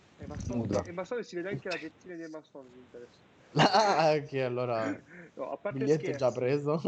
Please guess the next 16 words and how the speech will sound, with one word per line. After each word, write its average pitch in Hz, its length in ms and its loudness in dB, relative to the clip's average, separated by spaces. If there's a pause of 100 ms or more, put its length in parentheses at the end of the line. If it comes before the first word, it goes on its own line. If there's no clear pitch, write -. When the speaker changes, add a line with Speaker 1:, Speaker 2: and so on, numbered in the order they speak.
Speaker 1:
eh, 311 520 4
cosa 277 200 -4
ho 233 80 -6
visto 202 420 -10
altro? 156 260 -10
Di 165 80 -18
recente 214 300 -14
ho - 20 -12
visto, 170 320 -16 (400)
vabbè, 165 240 -10
tanti 185 280 -16
film. 220 260 -20
Ho - 580 -20
visto 151 220 -12
Ghost 160 300 -8
Stories, 202 880 -10